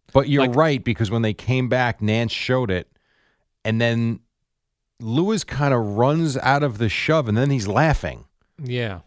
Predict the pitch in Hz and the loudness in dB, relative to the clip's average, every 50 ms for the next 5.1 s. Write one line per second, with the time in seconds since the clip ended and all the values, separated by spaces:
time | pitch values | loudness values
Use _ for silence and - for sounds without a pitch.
0 | _ _ _ - - 135 131 - 131 135 127 117 95 - 143 143 - - - - | _ _ _ -2 0 0 0 2 2 0 0 0 0 0 2 2 2 0 -2 -8
1 | - - - 123 117 123 147 156 - 110 - 123 104 95 - - 101 110 110 104 | -10 -2 -2 2 2 2 2 2 4 6 6 6 6 0 -6 -4 -2 0 0 2
2 | - 190 202 - - 110 139 143 131 95 85 - - 73 73 71 85 107 131 120 | 0 0 -2 -2 0 0 2 2 0 -2 -4 -6 -10 -18 -14 -10 -6 -4 -4 -4
3 | 90 76 65 - - _ _ _ _ _ 139 113 120 120 110 85 78 - - - | -4 -6 -8 -12 -18 _ _ _ _ _ -10 -6 -6 -6 -6 -6 -8 -12 -12 -12
4 | - - _ _ _ _ - - 110 - - 123 151 165 170 165 165 175 165 117 | -14 -16 _ _ _ _ -10 -10 -8 0 2 2 4 4 4 4 2 2 0 -2
5 | 82 - | -2 -6